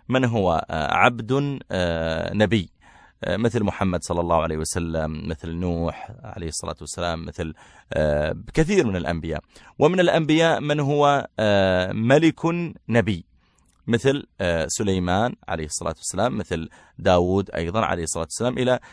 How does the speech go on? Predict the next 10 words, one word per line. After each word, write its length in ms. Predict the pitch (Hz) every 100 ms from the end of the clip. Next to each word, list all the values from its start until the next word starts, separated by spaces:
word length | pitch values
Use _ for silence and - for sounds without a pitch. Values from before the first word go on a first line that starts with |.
| - 143
إلى 120 | 151
عدد 340 | 143 160 160
من 120 | 127
الأنبياء 480 | 101 - 87 85 -
جعلهم 440 | 92 120 135 113 110
الله 240 | 107 95
تعالى 360 | 92 90 95 90
ملوكا، 520 | 87 98 101 143 135
جعل 260 | 95 87 85
تحتهم، 480 | 87 - 87 87